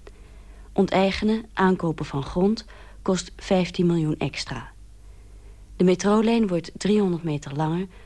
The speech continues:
dat is nog eens vijftien miljoen extra, samen dertig miljoen. Voor het nu aangenomen plan zijn alle woningen al onteigend...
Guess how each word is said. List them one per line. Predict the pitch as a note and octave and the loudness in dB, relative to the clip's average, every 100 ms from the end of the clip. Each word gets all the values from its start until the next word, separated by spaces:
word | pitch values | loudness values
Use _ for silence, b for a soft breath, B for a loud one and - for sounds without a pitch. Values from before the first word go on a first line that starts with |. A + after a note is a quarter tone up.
| B | B
dat | F#3+ | -2
is | E3 D#3 | 0 0
nog | D3 | 0
eens | D#3 - - | -2 -6 -10
vijftien | - D3+ C#3 - | -4 -4 -4 -2
miljoen | C#3+ C#3+ C3+ | 2 2 2
extra, | E3+ F3 - F3 F3 | 0 -2 -2 -2 -2
samen | - - D3+ D3+ | -4 0 2 2
dertig | D3 C3 D3 - | 0 -4 -6 0
miljoen. | D#3+ D#3 B2+ - - - - - - B B B B B B B | 2 2 0 -4 -18 -20 -20 -20 -20 B B B B B B B
Voor | - A3 | 0 2
het | G#3 | 6
nu | G#3+ A#3+ | 4 4
aangenomen | G#3+ G3 F3+ D3+ C#3+ | 0 -2 -2 0 -2
plan | - E3 E3+ G#3+ B B | -2 0 0 -2 B B
zijn | - G3+ A3 - | 0 4 4 2
alle | A3+ G#3 | -2 0
woningen | G3 G3+ G3+ F#3+ | 2 4 4 2
al | F3+ | 0
onteigend... | E3+ - E3 - F#3 | -2 -2 -4 -4 -6